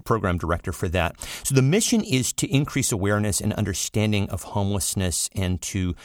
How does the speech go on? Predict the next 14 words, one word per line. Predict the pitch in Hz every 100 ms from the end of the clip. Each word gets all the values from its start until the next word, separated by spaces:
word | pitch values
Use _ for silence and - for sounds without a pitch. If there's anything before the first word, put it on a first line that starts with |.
| -
engage | - 123 110 101
with | 107 95
partner | - 104 107 73
organizations | 90 87 87 - 85 - 92 85 - - -
to | -
help | 95 92
address | 87 90 87 -
the | -
problem. | - - 104 113 104 98
And | 90
the |
primary | - - - - 185 190
focus | 190 - 87 98 -
is | -